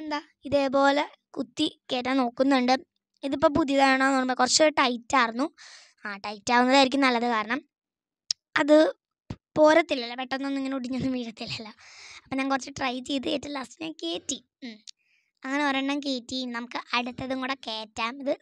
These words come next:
സിമ്പിളാണ് കേട്ടോ, ഇത് നമുക്ക് പോർട്ടബിൾ ആയിട്ടുള്ള ഒരു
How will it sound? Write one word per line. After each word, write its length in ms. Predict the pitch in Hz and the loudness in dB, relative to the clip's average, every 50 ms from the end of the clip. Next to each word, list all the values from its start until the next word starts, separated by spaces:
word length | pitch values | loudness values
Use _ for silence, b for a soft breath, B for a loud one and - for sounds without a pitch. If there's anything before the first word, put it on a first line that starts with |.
| - | -4
സിമ്പിളാണ് 500 | - 330 302 302 302 302 330 311 277 269 262 | -4 -2 -2 -2 0 2 4 4 4 4 2
കേട്ടോ, 160 | 254 254 254 254 | 0 0 0 -2
ഇത് 60 | 254 269 | -2 -2
നമുക്ക് 280 | 269 262 247 240 277 302 330 _ B B B B B B B B - | -4 -4 -4 -2 -4 -4 -4 _ B B B B B B B B -2
പോർട്ടബിൾ 520 | - 277 277 269 269 254 262 302 294 302 339 311 | 0 2 2 2 2 2 2 0 2 2 2 2
ആയിട്ടുള്ള 360 | 294 285 247 - 277 269 269 269 269 | 0 0 -4 -6 -6 -4 -2 0 0
ഒരു 120 | 262 269 | 0 -2